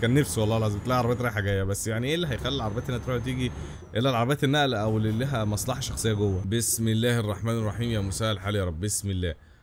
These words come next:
وسع يا اسطى على قد ما تقدر يا اسطى. ايوه وسع. وسع يا زميلي، بسم الله. بسم الله. وسع كمان يا اسطى، وسع، الله يعطيك الف عافيه. شوف يا جماعه الدخانه قد ايه في المر-، يا لهوي يا جماعه العفار.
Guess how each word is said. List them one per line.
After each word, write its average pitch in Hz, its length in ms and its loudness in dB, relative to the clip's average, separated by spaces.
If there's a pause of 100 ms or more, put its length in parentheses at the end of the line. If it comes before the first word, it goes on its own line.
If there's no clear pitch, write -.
(200)
وسع 147 440 4
يا 160 100 4
اسطى 170 200 0
على 143 180 4
قد 160 160 0
ما 151 120 0
تقدر 143 360 4
يا 131 160 4
اسطى. - 260 -6 (120)
ايوه 131 360 0
وسع. 98 320 -4 (1120)
وسع 143 460 2
يا 139 60 4
زميلي، 123 440 0
بسم 120 400 -2
الله. 117 540 -2 (1800)
بسم 127 460 0
الله. 127 680 2 (1120)
وسع 131 300 0
كمان 139 380 2
يا 131 120 0
اسطى، - 320 -6
وسع، 123 380 0
الله 123 160 0
يعطيك 120 260 -2
الف 117 180 -2
عافيه. 101 140 -4
شوف 135 120 0
يا 147 60 4
جماعه 139 180 2
الدخانه 131 440 0
قد 120 160 0
ايه 131 80 2
في 131 60 -2
المر-، 110 300 0
يا 101 180 0
لهوي 107 380 0
يا 90 60 -2
جماعه 107 300 0
العفار. 95 520 0